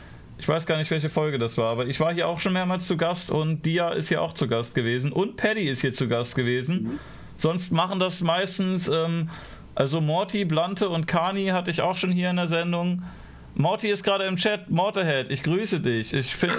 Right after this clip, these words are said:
Speaker 1: ähm, hab gerade darüber geredet, dass du einen tollen Podcast machst.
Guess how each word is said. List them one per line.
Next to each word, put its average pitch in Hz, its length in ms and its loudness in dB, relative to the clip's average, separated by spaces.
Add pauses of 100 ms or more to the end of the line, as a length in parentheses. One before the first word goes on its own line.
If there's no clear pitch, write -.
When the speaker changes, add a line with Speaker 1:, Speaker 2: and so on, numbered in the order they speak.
Speaker 1:
ähm, 165 220 2
hab 185 160 0
gerade 180 320 2
darüber 175 320 0
geredet, 170 420 0
dass 165 160 0
du 165 280 2
einen 165 160 0
tollen 165 260 0
Podcast 160 480 0
machst. 104 340 0